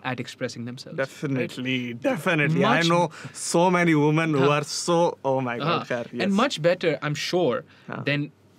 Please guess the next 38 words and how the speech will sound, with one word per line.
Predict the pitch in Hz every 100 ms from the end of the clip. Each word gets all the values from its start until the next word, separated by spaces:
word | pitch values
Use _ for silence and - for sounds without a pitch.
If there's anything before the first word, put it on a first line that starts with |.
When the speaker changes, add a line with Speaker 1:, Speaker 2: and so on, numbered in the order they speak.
| _ 185
Speaker 1:
any | 190 202 180
of | 151 151
us | 151 -
trying | 139 135
to | 135
explain | 127 - 131 127
their | 120 117
experiences. | - 123 - 139 147 135
Speaker 2:
Huh. | 120 - - _ - 156
Speaker 1:
Absolutely, | - 127 113 110 -
right? | 117
Speaker 2:
Yeah, | - - -
yeah. | - _ -
Speaker 1:
So, | 226 233 - - - _ _ _ _ _ _ 180
we | 226
can't | 226 233 214
even | 160
begin | 127 120 113
to | 110
imagine. | 98 - 147 _ -
Speaker 2:
Huh. | 135 175 _ _ _ _ _ _ _ - 147
Speaker 1:
Right? | 208 - -
So, | - 185
Speaker 2:
Huh. | 190
Speaker 1:
like | 202
I | 240
said | 202 147
before, | 143 151 123 -
Speaker 2:
Huh. | 120 127
Speaker 1:
masculinity | 165 - 180 190 202 135 123
then | 120 120 _ - 131
would | 131
simply | 151 143 151 131
be | 123 123 - _ _ _ -
protect | 139 135 160 -
them, | 233 - _ -
Speaker 2:
Hmm. | 95 92 _ _ _ -
Speaker 1:
protect | 127 143 143